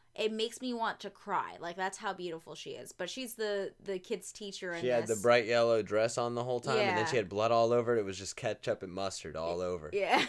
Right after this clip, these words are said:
Speaker 2: <laughs>
Speaker 1: <laughs> Um, but I, I loved the plot of that. I loved, you know, it was just campy and cute, and, like, it was a, a nice, wholesome little movie.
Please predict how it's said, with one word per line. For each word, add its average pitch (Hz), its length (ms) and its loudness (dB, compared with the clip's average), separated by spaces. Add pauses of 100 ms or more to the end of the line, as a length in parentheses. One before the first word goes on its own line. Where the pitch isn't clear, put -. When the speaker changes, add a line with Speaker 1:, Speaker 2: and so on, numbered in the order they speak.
(100)
Speaker 2:
<laughs> - 0 -
Speaker 1:
<laughs> 185 320 4 (880)
Um, 196 400 2
but 226 140 2
I, 233 140 0 (160)
I 233 40 -2
loved 233 360 -2
the - 80 -2
plot 190 360 -2
of 185 120 -12
that. 180 320 0
I 175 80 -8
loved, 175 560 -8 (260)
you 185 140 -10
know, 147 260 -12
it 247 140 -2
was 254 100 -8
just 269 240 -14
campy 277 320 -10
and 254 100 -8
cute, 247 240 -8
and, 214 220 -6
like, 214 240 -8
it 226 60 -6
was 220 160 -10
a, 214 260 -6 (300)
a 208 80 -8
nice, 214 260 -8
wholesome 214 440 -10
little 196 180 -12
movie. 175 480 -10